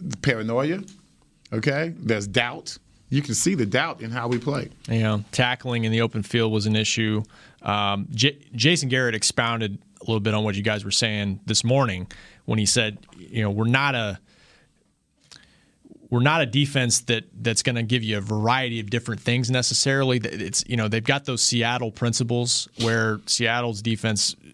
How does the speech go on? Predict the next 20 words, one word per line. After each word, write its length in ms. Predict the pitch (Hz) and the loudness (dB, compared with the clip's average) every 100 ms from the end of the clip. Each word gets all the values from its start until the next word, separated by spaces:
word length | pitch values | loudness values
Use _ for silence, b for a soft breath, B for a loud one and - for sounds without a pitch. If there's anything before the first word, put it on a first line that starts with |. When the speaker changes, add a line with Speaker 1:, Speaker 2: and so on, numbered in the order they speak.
| - | -6
Speaker 2:
historically, 680 | 107 - 123 123 117 107 | -2 2 2 2 0 -2
they 160 | 104 107 | 0 -2
kinda 240 | 113 120 | 0 -2
do 200 | 104 110 113 | -2 0 0
what 160 | 117 | 0
they 120 | 127 | -2
do, 400 | 120 160 117 85 - | 2 2 2 -2 -6
and 100 | 101 | -4
it's 140 | 98 | -2
a 40 | |
very 240 | 104 117 113 | -2 -2 -2
discipline-based 1000 | 101 113 131 - 120 107 117 113 - 131 | -2 0 0 0 -2 0 0 0 -2 0
defense. 480 | 135 160 107 98 101 | 2 2 0 -2 -4
And 100 | 101 | -4
when 80 | |
you 100 | 101 | -4
get 160 | 98 110 | -2 -2
outside 480 | 120 120 - 143 165 | -2 -2 0 2 2
of 60 | 95 | 0
that, 280 | 95 98 | -2 -4